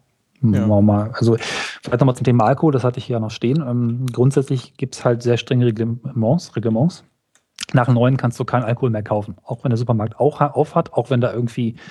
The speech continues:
Speaker 2: die Dosen herumstehen und sich dir anbieten, du gehst zur Kasse und die Frau sagt, „Nö. Sie
Speaker 1: Okay.
Speaker 2: kriegen jetzt hier keinen Alkohol mehr, Sie kriegen auch in der ganzen Stadt keinen Alkohol mehr, außer in einem Restaurant oder Bar,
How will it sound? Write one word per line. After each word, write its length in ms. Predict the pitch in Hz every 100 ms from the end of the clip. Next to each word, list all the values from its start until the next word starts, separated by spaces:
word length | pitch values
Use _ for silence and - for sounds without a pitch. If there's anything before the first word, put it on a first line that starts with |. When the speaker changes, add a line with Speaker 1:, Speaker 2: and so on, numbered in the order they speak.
| - -
Speaker 2:
die 80 | -
Dosen 280 | 127 127 123 113 110
herumstehen 520 | 110 143 - 151 151 156
und 140 | 127
sich 120 | 131
dir 160 | 131 107
anbieten, 420 | 156 170 165 165
du 80 | 131
gehst 220 | 127 -
zur 120 | 123
Kasse 260 | - 151 139
und 60 |
die 60 | 123
Frau 180 | - 123
sagt, 220 | 123 113
„Nö. 140 | 98 95 _ _ - - _ _ _ _ 151
Sie 80 | 135
Speaker 1:
Okay. 100 | 127
Speaker 2:
kriegen 140 | 127
jetzt 100 | 117
hier 100 | -
keinen 180 | - 113
Alkohol 300 | 131 - 151
mehr, 160 | 143 135
Sie 100 | 123
kriegen 200 | - 113
auch 40 |
in 60 | 107
der 60 | 104
ganzen 180 | 101
Stadt 260 | - 143 -
keinen 160 | 139 117
Alkohol 260 | 127 131
mehr, 140 | 127 113
außer 260 | 120 120
in 100 | 113
einem 200 | 110 113
Restaurant 460 | 110 104 127 117 113
oder 120 | 104
Bar, 240 | 101 104